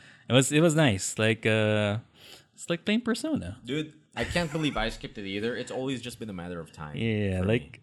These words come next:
Speaker 2: me.
Speaker 1: uh, so far, the game, uh, it never bored me
Speaker 2: Mm-hmm.
Speaker 1: so far, it's like watching anime also. Like, it's, it's, it's like watching a show. Like,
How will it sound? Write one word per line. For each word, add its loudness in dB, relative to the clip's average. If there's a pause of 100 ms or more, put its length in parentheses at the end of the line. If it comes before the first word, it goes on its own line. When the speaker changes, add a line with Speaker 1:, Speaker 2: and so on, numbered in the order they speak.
Speaker 2:
me. -8
Speaker 1:
uh, 4
so 0
far, 2 (320)
the 2
game, 4 (420)
uh, 2
it -2 (200)
never 4
bored 2
me 2 (340)
Speaker 2:
Mm-hmm. 0
Speaker 1:
so 4
far, 2 (520)
it's 2
like 2
watching 6
anime 0
also. -8
Like, 0
it's, 0
it's, 2
it's -2
like 4
watching 4
a 2
show. 2
Like, -2